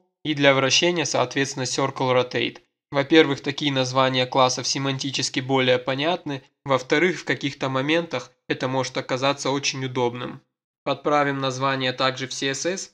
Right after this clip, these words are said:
и посмотрим на результат. Итак, в принципе, это все, что можно сказать про C S S Transition.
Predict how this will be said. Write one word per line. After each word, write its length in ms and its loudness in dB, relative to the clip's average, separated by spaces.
и 40 -20
посмотрим 600 -2
на 100 0
результат. 580 -6
Итак, 320 2
в 100 -12
принципе, 480 -2
это 160 -2
все, 220 -2
что 180 -4
можно 280 -4
сказать 420 -4
про 120 -10
C 180 -4
S 160 -4
S 160 -4
Transition. 640 -4